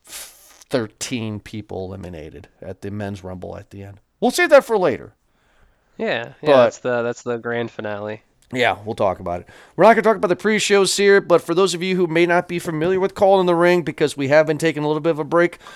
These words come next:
Speaker 1: Ryan and I are big fans of wrestling, W W E for that fact, so at once a month for one of W W E's big pay-per-views,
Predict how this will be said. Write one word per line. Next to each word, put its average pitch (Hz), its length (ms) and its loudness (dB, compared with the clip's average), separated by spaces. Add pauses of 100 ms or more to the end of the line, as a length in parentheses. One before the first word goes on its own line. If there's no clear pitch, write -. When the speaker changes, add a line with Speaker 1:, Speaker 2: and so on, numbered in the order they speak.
(140)
Speaker 1:
Ryan 143 320 4
and 165 140 4
I 160 240 6
are 127 180 2
big 156 360 -2
fans 160 300 0
of 135 100 -6
wrestling, 156 420 0
W 139 300 0
W 127 400 -2
E 147 240 -2
for 156 200 -4
that 143 240 2
fact, 160 360 2
so 131 340 0
at 139 140 -2
once 143 400 -2
a 165 80 2
month 151 260 0
for 131 400 -2 (300)
one 139 240 0
of 135 120 -4
W 143 240 0
W 131 360 -4
E's 120 160 -4
big 160 320 -2
pay-per-views, 151 800 -4